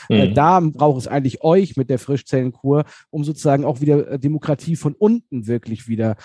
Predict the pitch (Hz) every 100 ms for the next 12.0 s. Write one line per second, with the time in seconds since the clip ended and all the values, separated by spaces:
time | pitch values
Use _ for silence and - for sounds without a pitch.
0 | - _ 131 117 113 - 120 127 123 139
1 | 156 139 123 127 135 131 123 135 139 117
2 | 98 - 127 - 185 165 127 113 123 139
3 | 131 127 139 127 131 123 131 123 127 120
4 | 123 131 123 127 123 123 123 - 113 147
5 | 165 117 104 104 101 - 104 - 123 135
6 | - - _ - - 151 185 190 208 175
7 | 165 147 208 180 175 170 175 - 175 165
8 | 170 151 151 127 143 156 151 143 165 151
9 | 147 143 147 135 143 131 135 143 139 127
10 | 147 175 127 123 127 131 151 160 139 135
11 | 131 139 202 196 - 139 147 143 139